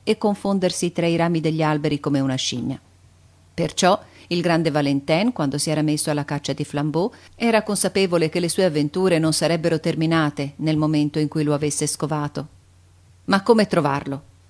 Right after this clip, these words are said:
Su questo le idee del grande Valentin erano ancora in formazione. C'era una cosa che Flambeau, nonostante la sua grande abilità nel nascondersi, non poteva camuffare,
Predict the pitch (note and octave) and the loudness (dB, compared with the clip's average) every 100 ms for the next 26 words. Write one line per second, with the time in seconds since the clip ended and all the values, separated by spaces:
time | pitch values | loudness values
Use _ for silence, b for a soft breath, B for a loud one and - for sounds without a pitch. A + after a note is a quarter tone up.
0 | b b C#4+ C4 D4+ E4+ F3 D3+ D3+ G3 | b b -2 2 2 4 2 2 4 4
1 | E3+ D3 F3+ F#3+ F3+ D#3+ G#3+ C#4 E4+ E4+ | 4 2 2 2 2 2 2 2 2 0
2 | B3 A#3+ A3 F#3+ F3 D#3+ D#3 D3 D3+ D3 | 0 2 2 0 0 0 0 -2 -2 -2
3 | C#3+ D3 D3 D3+ - _ - - - D#4 | -2 -2 -2 -2 -8 _ -20 -20 2 6
4 | D4+ G3 F3 F3+ D#3+ D#3 D3+ D3+ D#3+ D#3+ | 6 6 2 2 2 2 -2 -4 -2 0
5 | E3+ G#3 C#4 E3 D3 C#3+ D#3+ E3 D3+ C#3+ | 2 2 2 0 0 0 0 0 -2 -4
6 | D3 C#3+ D3+ D3+ C#3 C#3 C#3 D3 C#3+ C#3+ | -4 -2 -2 -2 -2 -4 -4 -2 0 -2
7 | C#3 - G3+ G3+ G3+ - A#3 G#3 F3+ D#3+ | -4 -2 -2 0 -2 -2 0 0 0 -2
8 | D#3 C#3+ C3+ D3 C#3+ - C3+ C#3 | -2 -4 -4 -4 -4 -4 -6 -6